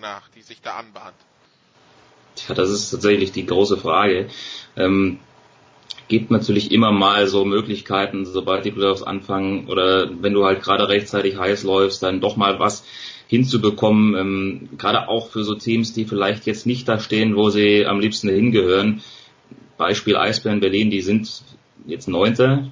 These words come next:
Speaker 2: müssen ganz schön kämpfen, dass sie überhaupt in die Playoffs kommen. War vor zwei Jahren schon mal genauso oder ähnlich. Dann sind sie auch,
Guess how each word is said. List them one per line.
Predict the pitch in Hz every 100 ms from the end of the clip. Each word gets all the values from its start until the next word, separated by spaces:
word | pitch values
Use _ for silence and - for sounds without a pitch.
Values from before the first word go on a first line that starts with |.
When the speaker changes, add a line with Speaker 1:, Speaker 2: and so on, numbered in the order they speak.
| -
Speaker 2:
müssen | 90 95 104 113 107
ganz | 101 110
schön | 107 -
kämpfen, | 107 113 120
dass | 104
sie | 104
überhaupt | 104 -
in |
die | 101
Playoffs | 101 110 113 -
kommen. | 123 110 107 - - -
War | 113
vor | 135 135
zwei | 131 117 127
Jahren | 135 143
schon | 139
mal | 131 127
genauso | 117 120 135 113
oder | 120 113 98
ähnlich. | 127 110 120 - - _
Dann | 107 104
sind | 104 113
sie | 117
auch, | - 113 127 -